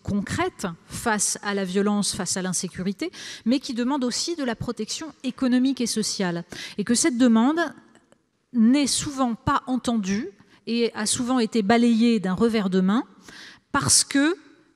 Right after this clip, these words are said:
elle émanait de classes qui vivent totalement à part. Parce que les classes, les classes dirigeantes, les élites et les journalistes vivent dans des lieux,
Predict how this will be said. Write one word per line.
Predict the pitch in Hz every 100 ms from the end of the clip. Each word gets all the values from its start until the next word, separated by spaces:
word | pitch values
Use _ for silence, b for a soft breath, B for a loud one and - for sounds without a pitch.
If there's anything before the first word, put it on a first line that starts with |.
| _ _ _
elle | 233 240
émanait | 226 220 220 262 330 - -
de | 220 185 214 220
classes | 214 - 226 214 - - -
qui | -
vivent | 185 226 294 294 _ _ _
totalement | - 196 202 240 294 - -
à |
part. | - 185 170 151 98 - _ _ _ _
Parce | 151 -
que | 233 269 -
les | 202 196
classes, | 202 214 190 - - - _
les | 196 165 160 160
classes | 156 180 170
dirigeantes, | 190 190 208 175 190 262 -
les | 220 208 175
élites | 196 190 226 - 359 - _
et | - 277
les | 240 208
journalistes | 180 180 175 196 294
vivent | 220 233
dans | 196 185
des | 175
lieux, | 170 190